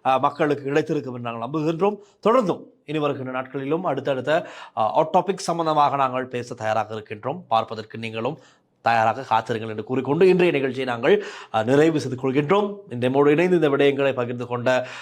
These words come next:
ஆ, சிரேஷ்ட ஊடகவியலாளர் கஜமுகன் ஐயாத்துரை அவர்களுக்கு எங்களுடைய நன்றிகள்.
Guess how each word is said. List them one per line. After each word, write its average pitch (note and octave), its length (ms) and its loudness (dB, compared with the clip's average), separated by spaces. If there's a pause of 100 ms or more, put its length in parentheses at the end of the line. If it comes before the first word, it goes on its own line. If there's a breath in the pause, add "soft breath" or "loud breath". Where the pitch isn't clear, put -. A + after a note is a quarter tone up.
(140 loud breath)
ஆ, A2 200 2
சிரேஷ்ட C#3+ 280 2
ஊடகவியலாளர் B2+ 640 2 (180)
கஜமுகன் B2 440 -2
ஐயாத்துரை C3+ 340 0
அவர்களுக்கு C3 480 0
எங்களுடைய A#2+ 380 -4
நன்றிகள். A#2+ 440 -10